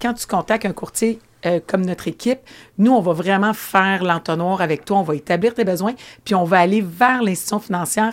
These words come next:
qui va t'offrir les meilleures conditions en fonction de tes besoins, puis bien entendu, au meilleur taux. Alors, c'est pas toi qui fais le travail. Nous, là, on va te passer en entrevue quelques minutes, on va te questionner, on va bien, on va bien prendre l'information,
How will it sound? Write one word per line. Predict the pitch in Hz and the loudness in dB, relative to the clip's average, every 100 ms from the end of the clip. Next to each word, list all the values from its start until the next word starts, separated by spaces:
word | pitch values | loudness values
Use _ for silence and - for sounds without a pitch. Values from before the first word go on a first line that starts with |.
| - | -4
qui | 196 | -2
va | 175 | -2
t'offrir | 180 - - 233 226 | 0 -2 2 2 4
les | 185 | 0
meilleures | 170 170 185 - | -2 -2 -4 -6
conditions | 170 156 - - 202 349 - - - _ | -6 -4 -4 -2 -2 -2 -10 -20 -20 _
en | 190 | -4
fonction | 190 233 220 240 247 | 0 -2 0 -2 -2
de | |
tes | 240 | 0
besoins, | 185 180 180 254 - - - | 0 0 0 -2 -6 -20 -10
puis | 190 | 0
bien | 185 214 180 | 2 4 0
entendu, | - 175 151 | -2 -6 0
au | 220 | 2
meilleur | 180 170 - | 2 -4 -6
taux. | - 180 - - - - | -6 -6 -6 -14 -20 -4
Alors, | 185 202 - | 0 0 2
c'est | 214 | -2
pas | 214 320 | 0 -4
toi | 320 214 226 | -4 -4 -4
qui | 226 | -4
fais | - | -8
le | 165 | -8
travail. | - 180 185 208 | -2 0 2 4
Nous, | 208 311 | 2 2
là, | 269 254 _ | 0 -2 _
on | 185 | 0
va | 185 | 0
te | 185 | 2
passer | 185 180 | 0 2
en | 240 | 0
entrevue | 208 - 185 170 226 | 0 0 -2 0 0
quelques | 220 190 | 0 2
minutes, | 202 180 180 196 - - - - | 2 2 0 -4 -12 -20 -18 -4
on | |
va | 175 | 0
te | 180 | 2
questionner, | - 190 - 214 185 208 214 | 0 -4 0 0 2 2 2
on | |
va | 151 156 | 2 0
bien, | 151 226 233 233 - | 2 2 2 -2 -6
on | |
va | 160 175 | -2 -2
bien | 160 233 | 0 0
prendre | 220 - 202 175 | -2 -4 -4 -4
l'information, | 151 160 160 151 240 302 | -4 -4 -2 -2 -2 -4